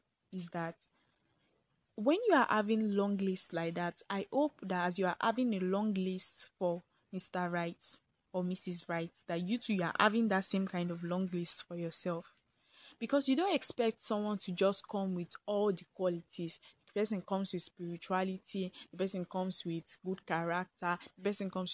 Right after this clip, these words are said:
with a good job, the person comes with this, the person comes with that. Let me even go a little bit into what a lot of ladies can relate with.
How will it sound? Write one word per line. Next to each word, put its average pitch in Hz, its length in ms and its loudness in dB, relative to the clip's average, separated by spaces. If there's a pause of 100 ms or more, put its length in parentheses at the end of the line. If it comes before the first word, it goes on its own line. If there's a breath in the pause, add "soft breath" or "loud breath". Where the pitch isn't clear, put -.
with 165 100 -8
a - 40 -20 (100)
good 190 220 -2
job, 175 320 2 (200 loud breath)
the 180 60 -12
person 196 400 -2
comes 190 340 -6
with 170 140 -6 (200)
this, 185 260 -6
the 175 80 -10
person 190 280 -2
comes 190 220 -2
with 165 140 -2
that. 175 260 0
Let 247 120 2
me 247 100 4
even 208 280 0
go 208 100 10
a 175 140 8
little 214 480 4
bit 196 440 -4 (180 loud breath)
into 185 260 -2
what 202 300 0 (140)
a 202 80 -2
lot 202 260 4
of 180 100 0
ladies 208 340 2
can 175 240 0
relate 190 440 4
with. 175 140 -8